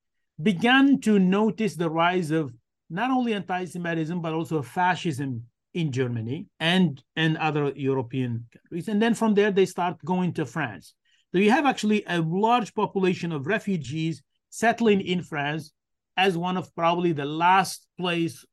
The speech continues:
where people could seek refuge in some way from these rising fascism.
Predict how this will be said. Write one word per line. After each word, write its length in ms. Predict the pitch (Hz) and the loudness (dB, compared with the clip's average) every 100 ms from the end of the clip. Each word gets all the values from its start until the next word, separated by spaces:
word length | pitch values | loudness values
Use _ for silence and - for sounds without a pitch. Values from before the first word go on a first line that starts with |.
| _ | _
where 440 | - 143 160 165 160 | -14 -4 -2 -2 -6
people 360 | - 165 160 113 | -8 -12 -12 -4
could 160 | 160 127 | -4 -4
seek 520 | - 180 165 120 - _ | -4 0 0 -2 -16 _
refuge 640 | 170 165 - 170 123 110 | -2 0 2 4 4 0
in 80 | 131 | -6
some 240 | 120 117 107 | -6 -8 -10
way 140 | 92 _ _ _ _ _ | -10 _ _ _ _ _
from 300 | - 180 170 | 0 2 4
these 320 | 151 156 135 | 2 0 -2
rising 500 | 131 165 175 170 156 | 0 4 4 4 2
fascism. 560 | 147 147 131 117 117 95 | -2 -2 -2 -4 -8 -10